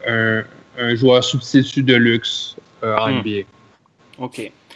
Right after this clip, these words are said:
Speaker 2: Je te, je reste avec toi parce que je sais pas si les autres l'ont
Speaker 1: Hmm.
Speaker 2: vu beaucoup jouer, vu qu'il a très peu joué. D'Anthony Melton.
Speaker 1: Ouais.
Speaker 2: Euh,
Speaker 1: Ah.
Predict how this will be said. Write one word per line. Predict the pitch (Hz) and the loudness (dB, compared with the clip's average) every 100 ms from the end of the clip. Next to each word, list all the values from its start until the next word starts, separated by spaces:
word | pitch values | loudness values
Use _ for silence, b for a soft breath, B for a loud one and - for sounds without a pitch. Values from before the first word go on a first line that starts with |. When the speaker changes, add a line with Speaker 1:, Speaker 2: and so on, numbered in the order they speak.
| B B | B B
Speaker 2:
Je | - | -10
te, | 107 | -8
je | 131 | -4
reste | 143 151 170 | -4 -4 -8
avec | 156 147 | -10 -10
toi | 165 165 | -12 -10
parce | 147 - | -14 -12
que | 127 | -12
je | |
sais | - 120 | -10 -8
pas | 147 | -8
si | - 156 | -8 -10
les | 139 127 | -10 -8
autres | 139 139 | -10 -10
l'ont | 127 | -12
Speaker 1:
Hmm. | 120 107 | -10 -12
Speaker 2:
vu | 113 | -14
beaucoup | 131 123 123 - 139 | -18 -16 -18 -16 -20
jouer, | 127 120 120 143 151 143 139 | -18 -16 -8 -6 -6 -8 -10
vu | 120 | -14
qu'il | - 113 | -18 -18
a | |
très | - 120 | -16 -18
peu | - | -18
joué. | 120 123 127 | -16 -14 -14
D'Anthony | 117 131 131 135 131 | -12 -12 -10 -10 -8
Melton. | 127 123 151 151 160 _ _ _ _ _ _ - | -10 -8 -8 -8 -14 _ _ _ _ _ _ -6
Speaker 1:
Ouais. | 120 120 - _ _ _ _ _ - | -4 -4 -8 _ _ _ _ _ -12
Speaker 2:
Euh, | 110 113 110 110 | -8 -8 -8 -2
Speaker 1:
Ah. | 117 | -2